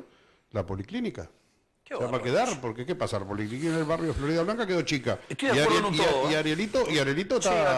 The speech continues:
Speaker 2: hacemos
Speaker 1: Arielito
Speaker 2: periodismo
Speaker 1: Pisano
Speaker 2: de, de
Speaker 1: quiere hacer
Speaker 2: opinión
Speaker 1: la, la
Speaker 2: también, no,
Speaker 1: policlínica ahí.
Speaker 2: no,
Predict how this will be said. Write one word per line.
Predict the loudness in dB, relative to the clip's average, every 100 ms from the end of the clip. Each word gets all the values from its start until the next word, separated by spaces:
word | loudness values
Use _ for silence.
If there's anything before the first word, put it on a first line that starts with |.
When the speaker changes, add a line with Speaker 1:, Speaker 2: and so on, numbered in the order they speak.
| 2
Speaker 2:
hacemos | 2
Speaker 1:
Arielito | 2 0
Speaker 2:
periodismo | 0 2 2
Speaker 1:
Pisano | 2
Speaker 2:
de, | 2
de |
Speaker 1:
quiere | 2 2
hacer | 2 2
Speaker 2:
opinión | 2
Speaker 1:
la, | 2
la | 2
Speaker 2:
también, | 0 0
no, |
Speaker 1:
policlínica | 0 0 0
ahí. | 0 0
Speaker 2:
no, | -2 -6